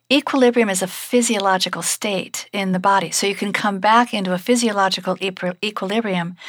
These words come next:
that allows your mind to ask, "What story am I believing now?" But you have to be in a somewhat calmer state to remember to ask and to listen to your own answer. And so the putting your hand on your heart is what helps shift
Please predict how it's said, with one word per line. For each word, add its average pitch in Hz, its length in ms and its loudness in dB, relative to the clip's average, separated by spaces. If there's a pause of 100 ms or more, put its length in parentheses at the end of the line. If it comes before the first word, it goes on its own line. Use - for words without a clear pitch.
(420)
that 202 140 2
allows 233 600 6
your 185 160 0
mind 185 760 2
to 233 140 2 (100)
ask, 180 560 2 (280)
"What 214 180 0
story 196 540 0
am 185 160 0
I 175 100 0
believing 185 540 -4
now?" 175 420 -2 (380)
But - 80 -4
you 190 80 -2
have 262 320 2
to 226 100 -2
be 214 140 0
in 185 80 0
a 180 80 0
somewhat 247 460 4
calmer 185 420 0
state 180 640 -4 (180)
to - 120 -2
remember 202 500 4
to - 180 -4
ask 180 420 -4
and 185 140 -4
to 185 80 -6
listen 190 340 -4
to 180 120 -6
your 170 160 -4
own 165 120 -4
answer. 185 460 -2 (440)
And 196 180 -2
so 196 260 2
the 190 100 2
putting 202 300 -2
your 185 100 0
hand 196 260 -2
on 180 100 0
your 180 120 -2
heart 185 400 -2
is 180 160 -4
what 185 140 0
helps - 360 -2
shift - 760 0